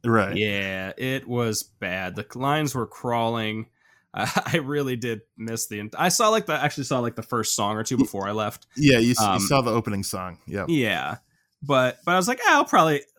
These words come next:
Speaker 2: they'll probably close with Welcome Home, and I'll get back before that." That's all I really care about, to be honest. I'm not, I don't have any beef with Coheed and Cambria, but I'm not really what you would call a fan, except for I love that song.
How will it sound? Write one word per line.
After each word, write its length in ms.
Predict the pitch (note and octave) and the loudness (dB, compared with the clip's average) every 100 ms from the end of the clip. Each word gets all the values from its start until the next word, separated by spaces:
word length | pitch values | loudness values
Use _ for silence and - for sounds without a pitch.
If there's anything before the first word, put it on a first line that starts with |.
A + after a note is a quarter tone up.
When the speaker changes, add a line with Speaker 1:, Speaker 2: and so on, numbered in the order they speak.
| - | -4
Speaker 2:
they'll 140 | B3+ | -4
probably 260 | B3+ G3+ F3 | 4 4 6
close 320 | F3 D#3+ C#3+ | 4 2 2
with 100 | C3+ | 2
Welcome 280 | C#3+ C3+ C3 | 0 0 2
Home, 280 | C3 C3+ C3 | 2 2 2
and 80 | B2+ | 0
I'll 80 | B2+ | 0
get 160 | B2+ A2 | -2 -2
back 220 | B2 A#2+ | -2 -4
before 240 | G2+ B2 | -6 -2
that." 200 | B2 C#3+ | 2 2
That's 200 | F3+ G#3 | 2 -2
all 100 | G#2+ | -2
I 60 | G2+ | -2
really 260 | G#2 G2+ | -4 -6
care 200 | G#2+ A#2+ A2 | -6 -4 -2
about, 240 | A2 A2 | -2 -4
to 60 | F#2+ | -6
be 100 | G#2 | -4
honest. 340 | B2 A#2+ A2+ | -4 -4 -4
I'm 140 | A#2+ C3 | -4 -4
not, 260 | C3 B2+ - _ _ _ | -4 -6 -10 _ _ _
I 60 | C#3 | -2
don't 80 | |
have 140 | B2+ A2+ | 0 0
any 120 | A2+ | -2
beef 280 | G2 B2+ A#2+ | -2 -4 -4
with 140 | A2 | -6
Coheed 240 | B2 A2 A2 | -4 -2 -4
and 80 | G#2+ | -4
Cambria, 260 | A#2+ B2+ | -6 -4
but 140 | B2 A#2+ | -2 -2
I'm 80 | |
not 140 | A#2+ G#2 | -2 -4
really 260 | A#2 G#2+ | -6 -6
what 160 | G#2+ G2+ | -6 -6
you 60 | F#2+ | -8
would 100 | G#2+ | -6
call 200 | G#2+ G2 | -4 -4
a 40 | |
fan, 420 | - F#2+ A2+ G#2 A2+ _ _ | -4 -4 -2 -2 -6 _ _
except 220 | - A2+ G#2 | -8 -6 -2
for 100 | G#2+ | -2
I 40 | |
love 180 | G2+ F#2+ | -2 -4
that 160 | F#2 | -6
song. 300 | - A#2 G#2 | -2 -2 -2